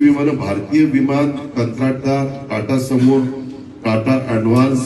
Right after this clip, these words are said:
सिस्टीम लिमिटेड, ज्याला टीएएसएल या नावाने ओळखलं जातं, आणि टाटा कन्सल्टन्सी सर्व्हिसेस, टीसीएस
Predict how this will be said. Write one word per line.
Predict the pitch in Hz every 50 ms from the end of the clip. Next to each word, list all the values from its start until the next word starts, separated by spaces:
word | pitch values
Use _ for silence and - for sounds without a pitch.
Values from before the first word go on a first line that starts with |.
| - - - - - - - -
सिस्टीम | 120 113 113 - - 127 135 123 120
लिमिटेड, | 107 113 113 120 113 - 120 98 - - - - - - - - - - -
ज्याला | 110 113 113 123 123
टीएएसएल | 120 107 - 123 123 123 139 131 127 120 123 123 127 131 - 120 123 123 117 - - - 127 123 123 113 104 - - - - - - - - - - - -
या | 107 113
नावाने | 113 123 117 117 117 117 120
ओळखलं | 113 110 110 110 113 113 110
जातं, | 98 - - 104 98
आणि | 107 107 117 123
टाटा | - - 110 110 113 123 131
कन्सल्टन्सी | 127 - 127 117 110 110 - 127 127 123 120 - 123 120 117 117 - 139 139 139 131
सर्व्हिसेस, | - - - 120 110 113 123 117 113 107 95 - - - - - - - - - - - - -
टीसीएस | 139 131 127 - - - - - - 131 131 117 - 131 135 - - -